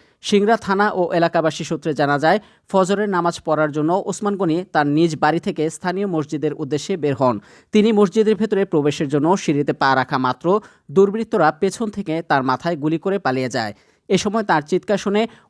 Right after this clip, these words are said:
অন্য মুসল্লিরা তাকে রক্তাক্ত অবস্থায় উদ্ধার করে সিংড়া উপজেলা স্বাস্থ্য কমপ্লেক্সে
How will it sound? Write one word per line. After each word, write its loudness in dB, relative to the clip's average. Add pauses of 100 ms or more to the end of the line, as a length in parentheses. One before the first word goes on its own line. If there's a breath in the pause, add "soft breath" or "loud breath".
অন্য 2 (120)
মুসল্লিরা 0 (140)
তাকে -4
রক্তাক্ত -4 (180)
অবস্থায় -2 (120)
উদ্ধার -6
করে 0 (380 loud breath)
সিংড়া 2 (100)
উপজেলা 2 (100)
স্বাস্থ্য -4
কমপ্লেক্সে -2